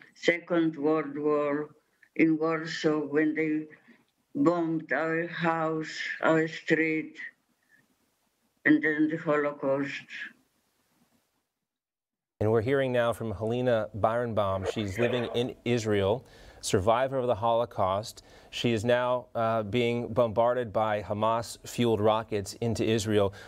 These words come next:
Speaker 2: We just heard her a second ago talking about what it was like to live in Warsaw and be bombed, uh, during World War Two, and then the Holocaust happened. Um, Helena, talk to us about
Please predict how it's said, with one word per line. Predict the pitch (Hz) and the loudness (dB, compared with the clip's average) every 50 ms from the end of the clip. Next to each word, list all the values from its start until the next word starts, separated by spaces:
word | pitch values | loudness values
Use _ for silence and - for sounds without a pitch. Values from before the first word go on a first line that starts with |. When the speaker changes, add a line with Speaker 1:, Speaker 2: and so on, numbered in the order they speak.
| - - | -6 -2
Speaker 2:
We | - | -2
just | 107 95 127 151 143 - | 0 2 2 0 0 0
heard | - 156 127 | -2 -2 0
her | 131 123 | 0 -2
a | 117 | 0
second | - - 139 131 - 127 | 0 0 0 0 -2 -4
ago | 113 101 104 95 | -4 -2 -2 -2
talking | 95 - - 107 107 110 - 120 | -4 -2 0 0 0 0 -2 -2
about | 110 104 107 113 107 107 | -2 0 2 2 2 2
what | 110 117 | 0 0
it | 117 | 0
was | 110 110 101 | 0 0 2
like | 110 117 113 110 | 2 0 0 0
to | - 113 | -4 -4
live | 117 117 107 | -4 -2 -2
in | 113 113 | -2 0
Warsaw | 107 113 120 127 - - 117 98 92 - - - - - - - - - | 0 0 0 0 -2 0 0 0 0 -2 -6 -10 -18 -20 -20 -20 -12 -6
and | - - 95 | -4 -2 0
be | 110 104 | -2 0
bombed, | 95 110 113 117 117 117 120 104 113 - | 2 2 2 4 2 0 -2 -4 -8 -4
uh, | - 107 107 104 110 - - - _ - - - 113 113 | 0 0 2 2 0 -2 -6 -10 _ -20 -14 -12 -4 0
during | 113 113 117 120 117 | 2 2 2 2 0
World | 113 117 123 123 | 0 0 2 2
War | 117 117 110 | 0 -2 -2
Two, | - - 156 127 85 85 95 - _ - | -2 -2 -2 -2 -2 -4 -8 -18 _ -4
and | - 95 104 | -2 0 0
then | 113 110 117 | 2 2 2
the | 110 | 0
Holocaust | 101 123 123 123 120 - - 107 98 95 90 - - | 2 2 0 0 -2 -4 -4 -4 -4 -2 -4 -6 -6
happened. | - 104 95 90 - 95 92 90 - - - - - - - - - - - | -4 -2 -2 -2 -2 -4 -4 -4 -6 -12 -18 -20 -20 -20 -20 -20 -20 -12 -2
Um, | - - 113 120 117 117 110 - - - _ - | 0 0 2 2 0 -2 -6 -12 -20 -20 _ -10
Helena, | - - 156 165 170 160 156 - - - _ _ - _ _ _ - | -2 0 2 2 2 2 0 0 -4 -12 _ _ -20 _ _ _ -6
talk | - 175 208 226 | -2 0 0 0
to | - 320 240 | 0 0 0
us | 190 - 196 | 0 0 -2
about | 135 123 110 147 143 139 139 - | -2 0 0 0 0 0 -2 -6